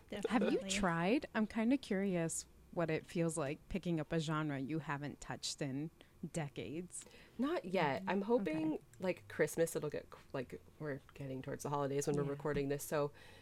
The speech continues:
Speaker 3: I'm hoping, like, as work calms down, cross my fingers, I can kind of, like,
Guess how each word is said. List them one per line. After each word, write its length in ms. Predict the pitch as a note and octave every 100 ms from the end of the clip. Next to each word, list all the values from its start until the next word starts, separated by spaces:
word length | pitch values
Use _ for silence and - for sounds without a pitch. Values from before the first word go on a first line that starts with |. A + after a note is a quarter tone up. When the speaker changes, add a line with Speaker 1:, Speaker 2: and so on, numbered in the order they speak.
| - -
Speaker 3:
I'm 120 | F3
hoping, 520 | F3+ - A3+ A#3 A#3+ A3+
like, 200 | F3+ -
as 460 | B2+ D3 D#3 D#3+ C3+
work 260 | C#3 D3+ - -
calms 400 | G#3+ G#3+ A#3 -
down, 300 | A#3+ B3 B3+
cross 340 | - B3+ -
my 80 | C4
fingers, 480 | C4+ C4 C4 C4 -
I 120 | -
can 140 | -
kind 200 | C#3+ D3+
of, 80 | C#3+
like, 140 | C#3+